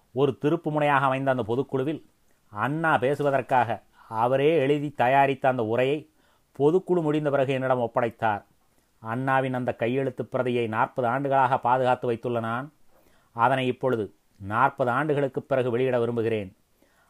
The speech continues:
அரசியல் வரலாற்றையே மாற்றிய அந்த பொதுக்குழுவின் முடிவையும் அக்குழுவில் அண்ணா நிகழ்த்திய அற்புதமான விளக்க உரையையும் படித்துணர ஓர் அருமையான வாய்ப்பு. முரசொலி வாயிலாக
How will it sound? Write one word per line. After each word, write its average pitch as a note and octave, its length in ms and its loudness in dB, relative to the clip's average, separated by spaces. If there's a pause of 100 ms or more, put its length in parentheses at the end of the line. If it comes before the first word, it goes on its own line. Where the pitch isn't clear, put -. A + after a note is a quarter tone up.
(100)
அரசியல் B2 480 2
வரலாற்றையே B2+ 640 2
மாற்றிய C3 400 -2
அந்த B2 200 -4
பொதுக்குழுவின் B2 520 -4
முடிவையும் B2 520 -2 (520)
அக்குழுவில் C#3 560 0
அண்ணா C3+ 460 0
நிகழ்த்திய C3 460 -2
அற்புதமான C3+ 580 -2
விளக்க A#2+ 300 0
உரையையும் A#2+ 500 -2
படித்துணர B2 440 -4
ஓர் A#2+ 280 0
அருமையான A#2 460 -2
வாய்ப்பு. G#2+ 400 -4 (640)
முரசொலி C3+ 320 0
வாயிலாக B2 580 0